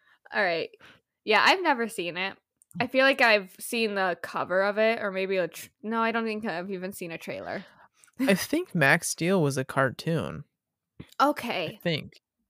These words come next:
Speaker 1: Yeah, I think I've seen the cover of it then. That, that sounds familiar, but I've never watched it.
Speaker 2: Yeah, because there was a cartoon series, and then there was a Max Steel that was, like, live action, and I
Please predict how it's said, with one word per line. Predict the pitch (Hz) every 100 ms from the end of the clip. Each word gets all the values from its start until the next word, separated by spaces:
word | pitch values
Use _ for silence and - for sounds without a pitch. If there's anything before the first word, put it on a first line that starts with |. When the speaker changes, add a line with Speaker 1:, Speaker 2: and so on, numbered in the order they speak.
| _
Speaker 1:
Yeah, | 233 247 233 160 101 -
I | 220
think | 240 247
I've | 240 233
seen | 247 226
the | 208
cover | - 196 170
of | 139
it | 92 -
then. | - 202
That, | 208 - -
that | 233 233
sounds | 247 247 247 247 254
familiar, | 254 254 262 277
but | 254 226
I've | 214
never | 202 185 -
watched | - - -
it. | - - _ _ _ _ _ _
Speaker 2:
Yeah, | 254 143 120
because | - 165 175
there | 196
was | 214
a | 202
cartoon | - 190 - 214 220
series, | 214 208 214 214 202
and | - 160
then | 156 151
there | 143
was | 135 127
a | 131
Max | 131 131 131 -
Steel | - 147 139 127
that | 120
was, | 123
like, | - - 143
live | - 107
action, | 123 131 - 135 117
and | 104
I | 113